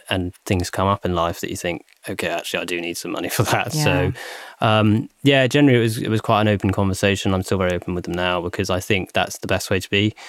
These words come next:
Speaker 1: You know, if I was struggling, I'd say, "I'm struggling, but I'm gonna try and work through it. And this is my plan. What do you think?" They'll say, "Yep, that's fine, good," or "Do this and do that." Um, so kind of just, it clears,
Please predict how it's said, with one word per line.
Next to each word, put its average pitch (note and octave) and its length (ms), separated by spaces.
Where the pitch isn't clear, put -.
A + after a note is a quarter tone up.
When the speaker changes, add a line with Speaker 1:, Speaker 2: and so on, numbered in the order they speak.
Speaker 1:
You F#2+ 60
know, F2+ 60
if F2 120
I F#2+ 40
was F2+ 120
struggling, F#2+ 400
I'd F2 160
say, F#2+ 120
"I'm F2+ 140
struggling, F2 420
but E2+ 140
I'm F#2+ 140
gonna F#2 160
try F#2+ 220
and F2+ 100
work F#2 240
through F#2+ 140
it. E2+ 60
And F#2 100
this F2+ 140
is - 100
my F2 100
plan. G#2 520
What G2+ 100
do F#2 60
you F2+ 60
think?" F#2 260
They'll F2+ 80
say, F#2+ 220
"Yep, G2+ 120
that's G#2 220
fine, F#2+ 320
good," G2 360
or F#2+ 260
"Do G2 160
this F#2+ 280
and F#2 140
do F#2 120
that." F#2+ 220
Um, G2+ 380
so - 140
kind C3 200
of G#2+ 80
just, G2 220
it - 300
clears, D3 540